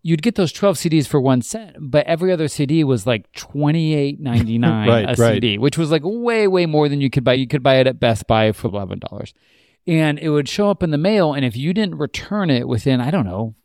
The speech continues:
Speaker 1: four or five days, they would charge you the full price of those C Ds. And it was like, it was preyed on this idea that the mail was slow.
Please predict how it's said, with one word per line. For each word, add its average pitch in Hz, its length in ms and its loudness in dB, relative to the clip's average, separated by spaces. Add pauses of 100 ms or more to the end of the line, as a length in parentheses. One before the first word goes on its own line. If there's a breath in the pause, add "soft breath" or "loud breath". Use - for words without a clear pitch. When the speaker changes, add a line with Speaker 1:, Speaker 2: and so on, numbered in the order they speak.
(120)
Speaker 1:
four - 180 0
or 127 40 0
five 127 200 2
days, 123 400 2 (420 soft breath)
they 135 140 0
would 151 140 0
charge 180 320 -2
you 156 80 -2
the 139 120 0
full 139 200 -2
price 139 360 -2
of 131 140 -4
those 123 180 -4
C 139 120 -6
Ds. 135 220 -6
And 143 200 -2
it 143 40 2
was 139 180 0
like, 139 260 0
it 165 60 -8
was 151 180 0
preyed 170 360 2
on 139 80 0
this 131 180 -4
idea 120 300 -2
that 110 160 -6
the 110 80 -6
mail 113 300 -4
was 156 140 -4
slow. 92 580 -8